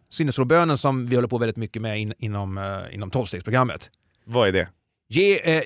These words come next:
Speaker 1: Gud, ge mig sinnesro att acceptera det jag inte kan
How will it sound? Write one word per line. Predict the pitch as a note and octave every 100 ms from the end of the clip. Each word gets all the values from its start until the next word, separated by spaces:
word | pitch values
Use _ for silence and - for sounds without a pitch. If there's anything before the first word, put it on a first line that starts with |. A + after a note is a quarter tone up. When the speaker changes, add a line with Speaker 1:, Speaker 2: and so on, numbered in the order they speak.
| -
Speaker 1:
Gud, | D3+ A2+ G3+ E3+ A2+
ge | E3+ F#3
mig | D3+
sinnesro | - F3 C3+ - F3+ C#3+
att | -
acceptera | C3+ - A#2+ D#3+ D#3+ C3
det | A#2
jag | B2 C3
inte | D#3 C#3 -
kan | C3 C#3 B2+